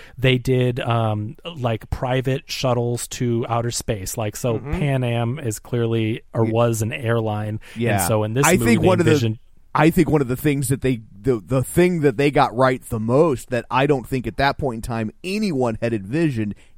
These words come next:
Speaker 3: is the idea of commercial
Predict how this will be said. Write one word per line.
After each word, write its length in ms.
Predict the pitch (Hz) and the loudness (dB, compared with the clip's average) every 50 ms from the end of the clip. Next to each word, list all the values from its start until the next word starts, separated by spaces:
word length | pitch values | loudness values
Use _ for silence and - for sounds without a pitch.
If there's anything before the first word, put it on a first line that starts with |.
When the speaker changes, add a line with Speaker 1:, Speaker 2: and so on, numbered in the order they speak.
| - | 0
Speaker 3:
is 540 | - 170 208 202 160 135 127 123 123 113 - - - - - - - | 2 4 4 6 4 4 2 0 -2 -4 -6 -10 -16 -20 -20 -20 -20
the 360 | - 87 113 113 135 143 139 - | -18 -14 -8 -4 -2 -2 -2 -2
idea 520 | 120 127 135 139 127 110 120 123 127 131 | -2 -2 0 -2 -2 -2 -2 0 0 0
of 400 | 123 - 120 123 120 107 98 - - - - - - - - - - - - - - | 0 0 -2 -2 -2 -4 -6 -12 -18 -20 -20 -20 -20 -20 -20 -20 -20 -20 -20 -16 -10
commercial 880 | - - 147 135 127 127 127 139 147 - - 165 147 139 135 131 127 - | -6 -6 -4 -4 -2 0 0 0 0 0 0 0 2 2 2 0 -2 -6